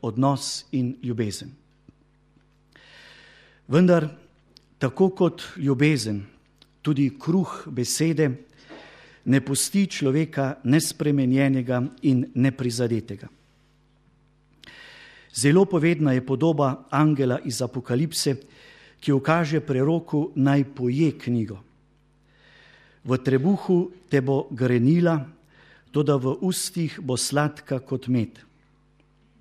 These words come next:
Dokler beseda ostaja samo na ustih, daje občutek sladkobe in prijetnosti. A tistemu, ki jo izgovarja, in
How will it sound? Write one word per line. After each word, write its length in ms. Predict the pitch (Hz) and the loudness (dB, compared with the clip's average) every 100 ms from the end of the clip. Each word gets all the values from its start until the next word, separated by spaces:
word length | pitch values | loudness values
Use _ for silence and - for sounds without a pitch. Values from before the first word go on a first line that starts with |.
| _ _ _ _ - - - - - - | _ _ _ _ -20 -20 -20 -20 -12 -4
Dokler 340 | 127 185 190 | 2 4 4
beseda 600 | 190 - 180 190 170 170 | 2 2 2 2 2 0
ostaja 540 | 151 - - 156 160 151 | -4 -4 0 2 2 0
samo 340 | - 139 156 | -2 0 2
na 160 | 160 151 | 2 2
ustih, 640 | 180 175 - - 101 - _ _ _ - - _ - | 0 -2 -4 -10 -14 -16 _ _ _ -20 -20 _ -6
daje 460 | 135 151 156 151 160 | 0 2 2 0 -2
občutek 640 | 127 - 165 165 135 135 - | -8 -4 -4 -2 -4 -4 -12
sladkobe 880 | - - 127 - - 143 147 135 123 113 _ _ _ | -10 -4 -4 -6 -4 0 0 -2 -4 -6 _ _ _
in 180 | 151 127 | -2 -2
prijetnosti. 800 | - 117 139 147 127 104 - 110 113 _ _ _ _ _ _ - - _ _ _ _ _ | -2 -2 -2 -2 -6 -10 -10 -14 -18 _ _ _ _ _ _ -20 -20 _ _ _ _ _
A 100 | 117 | -8
tistemu, 680 | - 180 - 196 175 170 170 - | 0 0 0 2 4 2 0 -8
ki 120 | - | -2
jo 340 | 143 135 135 - | 2 2 0 -4
izgovarja, 840 | 127 110 127 120 143 170 180 160 127 - _ _ 151 | -6 -4 -2 2 2 2 0 -2 -4 -10 _ _ 0
in 200 | 127 | 0